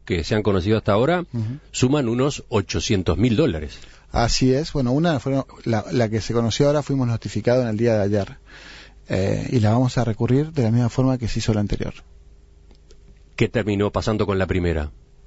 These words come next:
Speaker 2: Todavía no hemos tenido respuesta formal.
Speaker 1: O sea que todavía
Speaker 2: Generalmente
Speaker 1: no se ha pagado la primera multa.
Speaker 2: Generalmente son procesos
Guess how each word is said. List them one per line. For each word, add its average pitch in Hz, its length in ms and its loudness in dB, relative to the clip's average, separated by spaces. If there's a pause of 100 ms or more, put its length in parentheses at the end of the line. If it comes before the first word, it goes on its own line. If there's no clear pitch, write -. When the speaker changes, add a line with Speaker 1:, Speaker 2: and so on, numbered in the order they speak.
(180)
Speaker 2:
Todavía 110 480 2
no 113 120 0
hemos 107 200 0
tenido 101 380 0
respuesta - 380 -2
formal. 110 380 0 (280)
Speaker 1:
O 110 100 2
sea 120 100 0
que 127 80 2
todavía 131 360 2
Speaker 2:
Generalmente 160 300 -4
Speaker 1:
no 123 80 -2
se 131 80 -2
ha 127 60 -2
pagado 131 320 2 (260)
la 98 160 -2
primera 107 320 2
multa. 107 420 2 (160)
Speaker 2:
Generalmente 135 480 0
son 135 220 0
procesos 120 840 -2